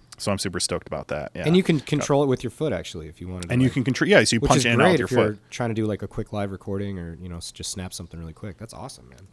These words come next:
Speaker 1: Yeah,
Speaker 2: Love
Speaker 1: dude,
Speaker 2: it.
Speaker 1: exactly. So I'm gonna, I don't know, I, I mean, realistically, am I gonna make records on this thing? No, but it's, it sounds cool, and y-, it's very coo-, it'll be a nice sort of, like, distortion unit, essentially. Like, I'll,
Speaker 2: Yeah.
Speaker 1: I'll run stuff through it to make it sound nasty, and then, and then run that into the actual recording.
Speaker 2: Absolutely.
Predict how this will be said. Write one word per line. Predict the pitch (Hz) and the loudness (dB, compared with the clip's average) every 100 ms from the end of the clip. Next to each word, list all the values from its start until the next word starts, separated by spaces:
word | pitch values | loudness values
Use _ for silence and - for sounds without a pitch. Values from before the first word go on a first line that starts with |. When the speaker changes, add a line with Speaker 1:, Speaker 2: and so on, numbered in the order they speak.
| _ | _
Speaker 1:
Yeah, | 107 | 0
Speaker 2:
Love | 98 | 0
Speaker 1:
dude, | 95 95 | 0 -4
Speaker 2:
it. | |
Speaker 1:
exactly. | 98 98 101 90 | -2 -2 -2 -4
So | - 104 | 0 2
I'm | 127 | 6
gonna, | 143 143 | 6 8
I | 156 | 10
don't | 190 202 | 10 10
know, | 180 | 8
I, | 143 123 123 135 | 6 4 2 -2
I | |
mean, | 143 139 | 0 2
realistically, | 156 135 127 139 143 139 | 4 2 2 0 0 2
am | 113 | 2
I | 117 | 0
gonna | 120 113 | 2 0
make | 98 | 0
records | 90 101 120 | 0 0 0
on | 120 | -2
this | |
thing? | - 110 | 0 0
No, | 95 120 | 2 2
but | 127 | 4
it's, | 110 - - - - | 2 -2 -14 -20 -6
it | 113 - | -2 0
sounds | 117 107 123 | 2 2 -2
cool, | - 139 139 139 | 0 4 4 4
and | 117 113 110 - | 0 -2 -2 -6
y-, | - | -4
it's | 117 - | -4 -2
very | 113 110 | 0 0
coo-, | 104 - 101 | -2 -8 -10
it'll | 87 120 120 | -6 -2 0
be | 120 | 2
a | 117 | 2
nice | 113 113 | 4 4
sort | 127 | 4
of, | 110 | 2
like, | 101 | 0
distortion | - - - 80 92 117 120 | 0 0 0 -2 -2 0 2
unit, | 127 131 135 | 4 4 4
essentially. | 131 135 - 131 | 4 2 4 2
Like, | 110 | 4
I'll, | 98 | 4
Speaker 2:
Yeah. | 120 104 | 4 2
Speaker 1:
I'll | 95 | -2
run | 95 98 101 | 0 0 0
stuff | - 101 | 0 0
through | - 101 101 | -2 0 0
it | - | 0
to | 98 | -2
make | 95 | -2
it | - | -2
sound | - 90 90 | -2 0 -2
nasty, | 87 90 107 95 | -2 -2 -2 -2
and | 90 | -2
then, | 87 87 90 | -4 -6 -6
and | 87 | -6
then | 85 | -6
run | 82 85 | -8 -6
that | 82 | -8
into | 80 80 | -8 -10
the | 78 | -10
actual | 80 - 78 | -12 -12 -12
recording. | - - 78 80 - | -10 -8 -8 -8 -8
Speaker 2:
Absolutely. | 131 160 82 87 120 76 80 | -8 -6 -8 -8 -8 -8 -14